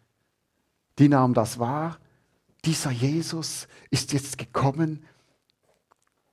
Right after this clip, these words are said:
Die Erlösung ist sichtbar geworden in diesem Baby.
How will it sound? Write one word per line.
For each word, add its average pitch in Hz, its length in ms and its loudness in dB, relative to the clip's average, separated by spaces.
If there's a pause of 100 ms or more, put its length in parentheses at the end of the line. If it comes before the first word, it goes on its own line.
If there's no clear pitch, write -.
(500)
Die - 140 0
Erlösung 180 800 8
ist - 240 0
sichtbar 185 560 4
geworden 175 460 6
in 147 120 2
diesem 139 340 2
Baby. 165 580 6